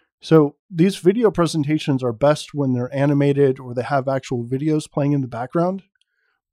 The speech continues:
<clears throat> or moving images, you know, which also a video. But, um, the better the visuals for these things, usually the better the video. And as it stands now, I'd basically be doing my own graphics,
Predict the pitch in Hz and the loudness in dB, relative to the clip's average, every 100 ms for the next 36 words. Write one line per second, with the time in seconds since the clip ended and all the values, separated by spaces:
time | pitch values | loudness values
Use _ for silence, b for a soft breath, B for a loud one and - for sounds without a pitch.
0 | _ _ _ _ - 202 151 - 156 156 | _ _ _ _ -2 0 0 0 0 2
1 | 151 143 127 139 143 156 147 151 139 - | 2 0 -2 -4 -4 -4 -4 -8 -14 -16
2 | 127 _ _ - 147 120 117 _ _ _ | -16 _ _ -8 -6 -6 -10 _ _ _
3 | _ _ _ _ - 135 123 - 113 113 | _ _ _ _ -8 -4 -4 -4 -8 -6
4 | 127 123 127 123 _ b b b b b | -6 -6 -6 -8 _ b b b b b
5 | - 147 135 131 127 _ _ 156 147 214 | 4 4 4 0 -10 _ _ 2 6 6
6 | 247 190 151 160 156 151 143 135 139 131 | 6 0 2 0 2 0 0 -2 -6 -4
7 | 127 - 131 127 - - 151 151 170 170 | -6 -4 -4 -6 -10 -14 -4 -2 0 0
8 | 139 127 131 135 143 120 110 127 131 107 | 2 0 0 2 2 0 -4 -2 -2 -6
9 | 98 _ _ b b b b - 139 135 | -10 _ _ b b b b -8 -6 0
10 | 214 220 214 - 175 139 143 170 156 127 | 0 0 -2 0 2 2 2 4 2 0
11 | 147 208 - 214 170 147 123 147 135 123 | -2 -2 -4 -6 -4 -4 -2 -2 -2 -4
12 | 117 156 214 139 117 - 127 - - | -4 -4 -2 -4 -6 -8 -10 -10 -16